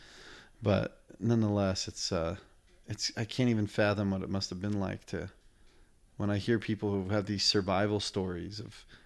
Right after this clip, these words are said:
coming from the brink of death to, to life. And, you know, like Lance Armstrong, you were talking about him, you know, despite all of his,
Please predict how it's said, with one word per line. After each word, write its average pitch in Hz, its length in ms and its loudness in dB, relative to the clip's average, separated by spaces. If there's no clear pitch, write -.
coming 117 340 6
from 107 200 0
the 98 60 0
brink 113 320 4
of 98 160 -4
death 104 500 4
to, 87 320 -2
to 98 160 0
life. 101 560 2
And, 95 240 -4
you 170 100 4
know, 160 100 8
like 123 160 6
Lance 123 280 6
Armstrong, 113 560 4
you 95 80 0
were 101 80 2
talking 101 300 -2
about 95 200 0
him, 95 320 -2
you 90 60 -6
know, 95 240 -2
despite 131 460 8
all 123 180 8
of 110 80 4
his, 107 300 2